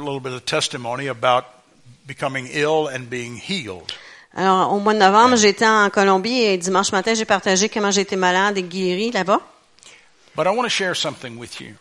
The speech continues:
Speaker 2: Mais je veux partager avec vous quelque chose.
Speaker 1: This afternoon, I was sharing that again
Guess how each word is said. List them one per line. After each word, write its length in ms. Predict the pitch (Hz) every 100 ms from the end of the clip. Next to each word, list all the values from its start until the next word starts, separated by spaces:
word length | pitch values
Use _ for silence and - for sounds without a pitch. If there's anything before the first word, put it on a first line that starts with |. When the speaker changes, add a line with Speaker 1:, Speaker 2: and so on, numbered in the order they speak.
| _
Speaker 2:
Mais 100 | 185
je 80 | 190
veux 40 | 208
partager 400 | 208 214 202 214
avec 200 | 220 202
vous 80 | 214
quelque 320 | - 185 180
chose. 540 | - 190 180 180 - - _ _ _
Speaker 1:
This 160 | 185 202
afternoon, 500 | 214 - 180 190 175
I 100 | 151
was 60 | 143
sharing 540 | - 190 190 170 143 151 - _ 135
that 220 | 135 156 -
again 640 | 151 131 151 135 143 139